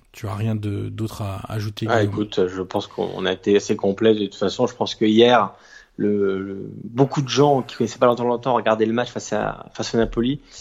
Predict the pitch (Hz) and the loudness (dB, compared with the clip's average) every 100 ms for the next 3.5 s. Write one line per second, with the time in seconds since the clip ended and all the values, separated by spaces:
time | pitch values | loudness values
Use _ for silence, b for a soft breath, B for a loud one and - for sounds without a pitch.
0 | B B B _ 92 101 - 107 101 110 | B B B _ -6 -4 -2 -4 -4 -2
1 | 110 120 110 104 101 - 107 117 117 98 | -2 0 0 0 -4 -4 0 0 -2 -4
2 | 98 101 - - - - 104 104 - 113 | -8 -10 -14 -12 -8 -6 -6 -6 -4 -4
3 | 110 104 98 - | -2 -4 -4 -8